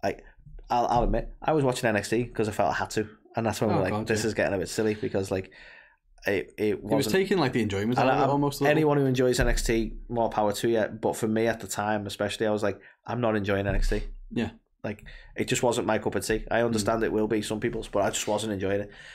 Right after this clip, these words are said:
Speaker 1: Especially the, when they rebranded N X T two point oh, and it just wasn't the black and gold anymore. I was like, "Ah,
Speaker 2: No.
Speaker 1: can't be asked."
Speaker 2: Yeah, it was scary. We wanted to go, "Do you know what? We're not gonna do This Week in Wrestling anymore," and kind of remove a staple of the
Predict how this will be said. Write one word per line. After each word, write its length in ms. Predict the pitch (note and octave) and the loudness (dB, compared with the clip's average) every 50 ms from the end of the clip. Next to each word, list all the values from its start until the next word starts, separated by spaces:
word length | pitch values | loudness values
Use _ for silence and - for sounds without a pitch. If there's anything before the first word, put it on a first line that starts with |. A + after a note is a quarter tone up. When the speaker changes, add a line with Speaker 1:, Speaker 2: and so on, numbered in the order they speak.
| - - - - | -20 -14 -8 -6
Speaker 1:
Especially 480 | G2+ G2 - A#2+ A2+ - - A#2 A2 | -6 -2 0 -2 -2 0 0 0 0
the, 140 | G2+ G#2 G2+ | 2 2 2
when 140 | G2+ G2+ G2+ | 2 2 0
they 60 | G2+ | 0
rebranded 480 | F#2+ G#2+ G#2 F#2 G#2 G2+ G2+ G#2 G#2+ G2+ | 0 0 0 0 0 -2 0 0 0 0
N 140 | G2+ G2+ G2+ | 0 0 -2
X 120 | F#2+ - | -4 -4
T 120 | - G2+ | -6 -6
two 140 | F#2+ - G2+ | -6 -6 -4
point 200 | G2 G2+ F2 D#2 | -2 -2 -2 0
oh, 140 | G2+ A2 A2+ | 0 0 0
and 140 | A2+ A2+ G#2+ | 0 -2 -4
it 80 | G2+ | -8
just 180 | F#2 G2+ F#2+ G2 | -6 -6 -6 -4
wasn't 240 | G2+ G2 G2 G2+ F2 | -6 -6 -6 -6 -8
the 60 | F2+ | -6
black 180 | F#2+ G2 - - | -6 -6 -6 -8
and 80 | F2 F2+ | -4 -2
gold 220 | F#2+ G#2+ A2+ A2 | 0 0 0 0
anymore. 200 | A2 G#2 G#2 G#2 | 0 -2 0 0
I 20 | G#2 | -2
was 100 | G2 - | -2 -4
like, 160 | F#2 E2+ - | -6 -6 -6
"Ah, 560 | D#2 - F#2+ F2+ F2+ F2+ F2 E2+ E2+ E2 - B2+ | -6 -6 -6 -8 -8 -8 -10 -10 -10 -10 -8 -4
Speaker 2:
No. 500 | A#2+ A#2 F#2 F2 E2 C#2+ C#2+ D2 D2+ D2+ - - | -2 -2 -2 -2 -4 -8 -10 -12 -12 -12 -14 -14
Speaker 1:
can't 200 | - - D2 - | -14 -14 -14 -12
be 80 | - - | -12 -12
asked." 260 | - - - - D3+ | -12 -12 -6 -2 0
Speaker 2:
Yeah, 100 | D3+ C#3+ | 2 2
it 60 | D3 | 2
was 100 | D3 D#3 | 2 0
scary. 280 | D#3 - E3+ D#3+ D#3 D#3+ | 0 0 2 2 4 4
We 80 | D#3+ D3+ | 4 2
wanted 220 | C#3+ C#3 C#3+ C3+ | 2 2 0 -2
to 80 | - C3 | -2 0
go, 140 | C3+ B2 | 0 0
"Do 60 | A#2+ B2+ | 2 2
you 20 | C3+ B2+ | 2 2
know 60 | B2 | 4
what? 140 | B2 A#2+ A2+ | 2 2 2
We're 60 | A#2 | 0
not 100 | A2+ A2 | 0 0
gonna 120 | - A2+ G#2 | -2 -4 -2
do 120 | A#2 A2 | 0 -2
This 140 | G#2+ G#2+ - | -2 -2 -4
Week 120 | A2 G#2 A2 | -4 -4 -4
in 60 | G#2+ | -4
Wrestling 300 | G#2+ G2 - - A#2 A#2 A2+ | -4 -4 -4 -4 -2 -2 -2
anymore," 340 | A2 A2 A2 G#2+ G#2 G#2 | -2 -2 -2 -4 -4 -4
and 100 | G#2 - | -6 -6
kind 180 | - - G#2+ G2+ | -4 -4 -4 -4
of 200 | G2 F#2+ - - | -4 -6 -6 -4
remove 400 | A#2 A2 G#2+ A2 G#2+ G2+ G2+ G2+ | -4 -2 -2 -4 -4 -6 -6 -6
a 60 | G#2 | -6
staple 500 | G2+ - - G#2+ G2 G2 - - G#2+ G2 F2+ - | -6 -4 -2 -2 -2 -2 -4 -6 -8 -8 -6 -4
of 260 | - G2+ G2+ F#2+ - - | -2 -2 -2 -2 -4 -4
the 240 | F#2+ G2 G2 F#2 | -4 -4 -4 -4